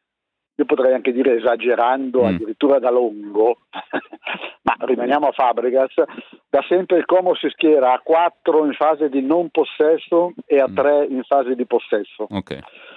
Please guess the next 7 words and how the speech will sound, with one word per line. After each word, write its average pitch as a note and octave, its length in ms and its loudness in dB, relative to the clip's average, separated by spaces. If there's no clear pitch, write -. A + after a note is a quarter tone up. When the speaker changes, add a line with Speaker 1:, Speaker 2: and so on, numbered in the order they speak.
Speaker 1:
Dunque F#3 300 4
è D3+ 60 4
un C3 240 0
quattro D#3+ 520 2
due D3+ 540 4
tre D3 320 2
uno D#3 720 2